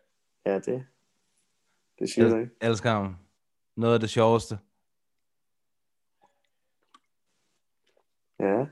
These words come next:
Speaker 1: udover Brian.
Speaker 2: <laughs> Ja, ham kan du godt lide. Han er på, øh, på Masses top, top to, tre stykker over, øh, sjoveste individer.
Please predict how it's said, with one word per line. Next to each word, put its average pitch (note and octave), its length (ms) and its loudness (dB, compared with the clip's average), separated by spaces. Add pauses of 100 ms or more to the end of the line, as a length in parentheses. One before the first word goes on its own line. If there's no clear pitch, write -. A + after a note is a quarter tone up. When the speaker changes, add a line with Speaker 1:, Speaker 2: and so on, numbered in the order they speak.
(140)
Speaker 1:
udover G2 540 8 (1080)
Brian. G#2 420 2 (240)
Speaker 2:
<laughs> G2+ 460 4 (920)
Ja, B2+ 320 2 (360)
ham C3+ 180 6
kan C3 120 6
du B2 60 4
godt B2 180 6
lide. A#2 220 -2 (480)
Han C3+ 180 8
er B2 340 8
på, A2+ 320 8
øh, G#2+ 280 2 (460)
på A#2 80 0
Masses A#2+ 440 4
top, A2+ 260 0 (200)
top A2 200 -6
to, A#2+ 260 -2
tre A#2+ 260 0
stykker A#2 420 -2
over, A2+ 280 0 (160)
øh, A2+ 60 -4 (1300)
sjoveste A#2 420 4
individer. A#2 760 0